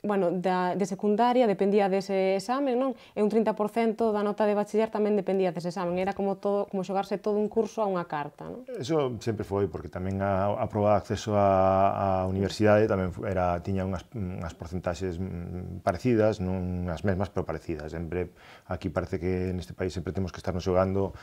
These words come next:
Speaker 2: o noso futuro, eh, a, a exames dun día, non?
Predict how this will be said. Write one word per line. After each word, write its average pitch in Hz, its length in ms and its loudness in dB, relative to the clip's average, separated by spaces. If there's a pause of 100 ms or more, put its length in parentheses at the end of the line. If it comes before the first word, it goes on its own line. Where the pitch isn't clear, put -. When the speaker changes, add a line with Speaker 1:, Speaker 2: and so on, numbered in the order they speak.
(200)
Speaker 2:
o 107 80 -2
noso 101 160 0
futuro, 101 640 4
eh, 95 320 -4
a, 101 160 -4
a 98 80 0
exames 95 400 -2
dun 85 160 -4
día, 80 320 -4
non? 90 160 -10